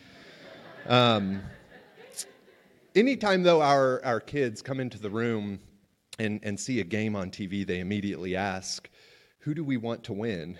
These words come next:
As though we all want the same, same team to win. Our, our five-year-old is really only interested in jersey color.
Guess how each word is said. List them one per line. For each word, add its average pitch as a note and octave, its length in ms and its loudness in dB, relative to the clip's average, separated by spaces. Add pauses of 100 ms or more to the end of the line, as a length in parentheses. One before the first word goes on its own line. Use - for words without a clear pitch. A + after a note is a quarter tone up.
(100)
As G2+ 180 -6
though G#2+ 280 0 (680)
we G2 220 -4 (140)
all C#3 220 8
want D3+ 180 4
the D3+ 60 -2
same, B2+ 460 0 (180)
same B2+ 280 2
team A2+ 260 -2
to A2+ 120 -6
win. G#2+ 280 -4
Our, B2 300 0
our A2+ 80 -2
five-year-old E3 580 6
is A2 140 -4
really C#3+ 320 4
only A#2 240 0
interested A2 360 -6
in E2+ 120 -6
jersey G2+ 340 -4
color. D#2 460 -10